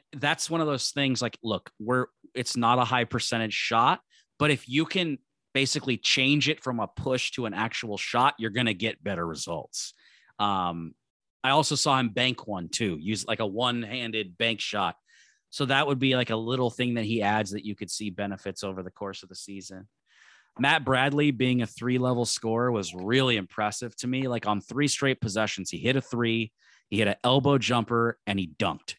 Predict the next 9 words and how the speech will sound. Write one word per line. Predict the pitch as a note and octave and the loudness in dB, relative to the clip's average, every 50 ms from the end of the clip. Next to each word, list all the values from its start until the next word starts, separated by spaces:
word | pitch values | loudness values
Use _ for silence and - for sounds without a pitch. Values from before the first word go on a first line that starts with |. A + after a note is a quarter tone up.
| _ | _
And | A2 A2 | -4 -2
I | G#2+ G2+ | -2 -2
was | G#2 G2+ | -2 -4
just | F#2 G#2 - - | -4 -4 -4 -4
like, | F#2 E2+ - - _ _ - | -4 -6 -10 -14 _ _ 2
"Oh, | C3 E3+ B3 - - - _ _ _ _ _ - | 4 6 6 4 4 0 _ _ _ _ _ -8
uh, | G#2 G2 - _ _ - | -8 -8 -8 _ _ 2
okay." | E3+ F3 - F3+ F3+ A#3+ B3+ F3 - - _ _ _ _ _ _ _ _ _ _ | 2 2 4 4 4 4 4 2 0 -4 _ _ _ _ _ _ _ _ _ _
Um, | - G#2+ A2 G#2+ G#2 G2+ G2 F#2 F2+ F2 | -6 -4 -2 -2 -2 -2 -4 -6 -8 -12